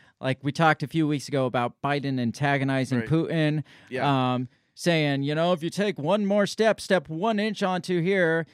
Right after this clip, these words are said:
Speaker 1: and Biden, uh, calling for regime change,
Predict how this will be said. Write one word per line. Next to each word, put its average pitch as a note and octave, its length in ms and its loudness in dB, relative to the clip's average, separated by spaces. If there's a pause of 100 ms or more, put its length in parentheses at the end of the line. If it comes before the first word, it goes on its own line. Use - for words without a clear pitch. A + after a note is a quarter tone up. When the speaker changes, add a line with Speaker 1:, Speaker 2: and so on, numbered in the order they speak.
(140)
Speaker 1:
and D3 220 -2
Biden, D#3 400 0
uh, B2+ 360 0 (360)
calling F3 320 0
for D3 300 0
regime D3+ 420 -2
change, E3 560 -2